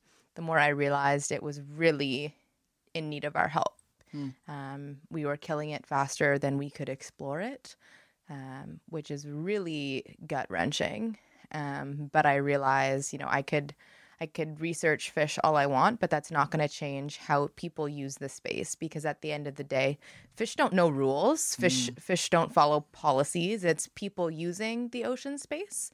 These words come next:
Speaker 2: Mm.
Speaker 1: um, which is why I decided to pursue a master's degree, to refine my skill set to actually be able to do something with this knowledge rather than just let it be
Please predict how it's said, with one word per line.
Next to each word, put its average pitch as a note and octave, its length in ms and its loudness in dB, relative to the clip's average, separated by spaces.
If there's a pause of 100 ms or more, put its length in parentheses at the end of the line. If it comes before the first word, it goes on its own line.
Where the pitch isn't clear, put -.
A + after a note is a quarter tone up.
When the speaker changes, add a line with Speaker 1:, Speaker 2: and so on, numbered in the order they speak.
(120)
Speaker 2:
Mm. C#3 260 -4
Speaker 1:
um, D#3 320 -4
which D#3+ 200 -4
is D3+ 120 -4
why D3 160 6
I D3+ 60 4
decided D3 340 4
to D#3+ 100 -2
pursue D3+ 280 -4
a D3 40 -2
master's C#3 480 0
degree, C#3+ 360 -6
to D3 200 -6
refine D#3 320 0
my D3+ 120 4
skill D3 260 2
set - 220 2
to - 160 0
actually D#3+ 280 -2
be D3+ 140 -6
able D3+ 180 -4
to D#3+ 140 -4
do C#3 240 -6
something G#3 380 -4
with G#3+ 120 -4
this A3 180 -6
knowledge G3+ 420 6
rather D3 260 6
than C#3+ 200 4
just C#3+ 200 -2
let C#3 220 -4
it - 160 -12
be D3 360 -4